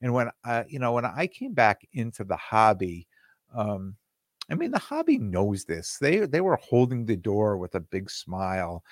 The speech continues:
you know, "Come in with your, come in with your money, bring your money and spend it. It's a great place to spend it." You know, it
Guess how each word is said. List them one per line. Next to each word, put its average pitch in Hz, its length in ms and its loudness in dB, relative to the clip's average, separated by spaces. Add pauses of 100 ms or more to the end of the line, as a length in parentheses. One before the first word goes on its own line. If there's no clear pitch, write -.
(320)
you 101 180 2
know, 98 420 2
"Come 120 200 -4
in 160 160 2
with 139 240 2
your, 110 300 8 (360)
come 147 120 2
in 185 60 2
with 196 200 2
your 151 80 6
money, 113 400 4
bring 120 280 0
your 160 120 0
money 113 360 0
and 95 120 -4
spend 117 460 0
it. 92 100 2
It's 98 160 -2
a 117 60 -2
great 123 320 0
place 117 240 0
to 92 120 -14
spend 113 440 4
it." 92 160 -4
You 95 160 -4
know, 104 220 0
it 101 60 -8